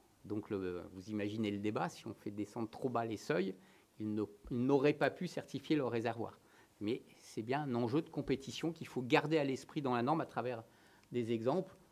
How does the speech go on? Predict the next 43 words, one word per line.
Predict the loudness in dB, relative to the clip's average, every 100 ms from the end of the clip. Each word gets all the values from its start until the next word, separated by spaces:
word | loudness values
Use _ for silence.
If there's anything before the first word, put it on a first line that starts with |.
| -18 -10
Bon, |
j'en | -4 -2
ai | 0
d'autres, | 0 -2
mais | -6
je |
vais | -8
passer | -10 -10 -8
vite. | -6 -6 -10 -20 -20 -20 -20 -20 _ -6
Euh, | -2 -2 -2
donc, | -2 -4 -6 -20 -20 -20 -20 -20 -20 -20 -20 _ -2
toutes | 0 4
les | 4
normes | 4 2 0 -2 4
que | 6
l'on | 6
fait | 4 2
au | 2
travers | 2 2 4
de | 2
notre | 0
comité, | 0 0 0
elles | -2
s'appliquent | -2 -8 -8
sur | -8 -10 -10 _ _ _ _ _ _ -2
toutes | 2 2 0 0
les, | 4 4 2
tous | -2
les | -2 -2
segments | 0 0 0 0
de |
la | 0
chaîne | 0 0
de |
la | 0
valeur | 2 2 0
d'hydrogène, | -2 0 0 2 0 -2 -8
sur | -6 -4
toutes | -2 2
les |
briques | 2 2 0
technologiques, | -2 0 2 2 -2 -8 -14 -20 -20 -6
depuis, | 6 6 6 -2 2 2